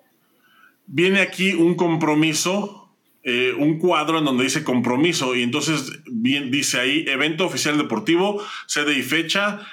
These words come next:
y resultado". Y abajo la leyenda de, "Estoy consciente de que el monto otorgado se modificará de acuerdo con los criterios de otorgamiento de beca y de conformidad a los tabuladores establecidos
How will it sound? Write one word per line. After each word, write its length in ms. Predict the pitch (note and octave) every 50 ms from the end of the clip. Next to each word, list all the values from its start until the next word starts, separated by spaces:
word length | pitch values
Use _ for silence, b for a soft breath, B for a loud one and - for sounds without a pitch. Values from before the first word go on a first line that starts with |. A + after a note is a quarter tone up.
| B B
y 260 | - D#3 F3 F#3+ G3+ F#3
resultado". 880 | D3+ D#3 D#3+ D#3 D#3 - D#3+ D#3+ D3+ - C#3 B2 A#2+ A2+ A2+ A2+ - A2
Y 400 | E3 E3+ F3+ G3 G#2 - - _ -
abajo 420 | A2+ A#2 A#2 C3+ C#3+ - - E3+ D#3
la 80 | C3
leyenda 460 | A#2+ A2+ A#2 A2+ C3 C#3 D3+ D#3 D3+
de, 240 | D3 D#3 F3 F3+ F3+ F3 B B B B B B
"Estoy 280 | A#2+ A#2+ D3 F3 F3
consciente 460 | F3 F3+ E3 D3+ D3+ F3 F#3+ G3+ G#3
de 160 | G#3+ F#3+ E3+ -
que 60 | D3
el 100 | C3+ C3
monto 300 | C3+ E3 F#3+ G3 G#3+ G#3+
otorgado 440 | G#3 - D3+ C#3 C3 D3+ E3+ F#3+ F3
se 120 | - D#3+
modificará 600 | C3+ C3 B2+ B2 A#2+ A#2+ B2 A2 B2+ C3 D3+ F3
de 60 | F#3
acuerdo 480 | E3 - - - D#3 E3+ F3 F3 F3 F3
con 160 | - G3+ F#3
los 140 | F#3 F#3+ F#3+
criterios 400 | F3+ D#3+ D#3 D#3+ D#3+ E3 E3 D3
de 60 | C#3
otorgamiento 640 | C3 C3+ C3 B2 A#2+ A#2+ B2+ C3+ C#3+ D3+ D3+ E3 C3
de 100 | A#2+ A2+
beca 500 | G#2+ B2+ C#3 C#3 - F#3+ F#3 G3 G3 G3 B B B B B B
y 80 | -
de 160 | C3 C3 C3+ C3
conformidad 680 | C3+ C3 B2+ B2+ B2+ B2 B2 B2 B2 C3 C#3+ D#3+ E3+
a 40 | E3
los 160 | D3 B2+ -
tabuladores 500 | - A#2+ A#2+ A#2+ A#2 A#2 B2 C#3+ D#3 D3
establecidos 960 | C#3 - - A#2+ A#2 A#2 A2+ - - D3 C#3+ E3+ F3 - - - - - -